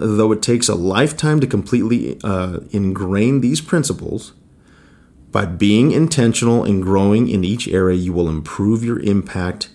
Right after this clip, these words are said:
and grow the effectiveness of your team. For example, one powerful question that has led to many amazing outcomes is, "What will you do to overcome this challenge? What are you going to do to overcome this obstacle?"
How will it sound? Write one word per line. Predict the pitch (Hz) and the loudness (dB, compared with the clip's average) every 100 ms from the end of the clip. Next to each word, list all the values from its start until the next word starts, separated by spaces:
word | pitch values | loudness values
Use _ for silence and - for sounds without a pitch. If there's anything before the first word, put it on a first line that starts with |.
| _ | _
and | - 87 85 | -6 -4 -4
grow | 80 87 87 | 0 2 2
the | 87 92 | 2 0
effectiveness | 87 - 85 80 78 82 - | 0 -4 -6 -6 -4 -4 -2
of | 73 73 | -4 -6
your | 73 | -10
team. | 69 - 73 - - - - - - - | -8 -8 -10 -12 -20 -20 -20 -20 -20 -14
For | - - 92 90 | -6 2 4 4
example, | 95 95 95 98 92 - 50 | 2 2 2 2 0 -4 -4
one | 73 104 | -2 0
powerful | 117 131 131 | 2 2 2
question | 127 107 101 110 | 0 0 2 0
that | 92 | 0
has | 87 92 | 0 0
led | 87 | 0
to | 92 | 0
many | 85 87 98 | 0 2 2
amazing | 110 101 95 98 104 | 2 2 2 0 -2
outcomes | - 120 127 - 95 90 87 | 0 -2 -2 -4 -2 -2 -4
is, | - 80 | -4 -6
"What | 82 80 80 110 - | -6 -2 0 0 0
will | 143 147 | 0 0
you | 147 147 | 0 -2
do | 120 107 98 | 2 2 2
to | - | 0
overcome | 87 85 90 - 92 85 | 0 0 -4 -4 -2 -2
this | 80 | -2
challenge? | - - 76 - - | -4 -6 -6 -6 -6
What | 85 95 | 0 2
are | 127 | 4
you | 123 | 2
going | 120 113 107 | 4 2 2
to | 95 | 0
do | 95 | 2
to | 92 | 0
overcome | - 85 80 95 87 | 0 -4 -4 -4 -2
this | 82 | -2
obstacle?" | 90 78 - - - | -2 -4 -8 -8 -10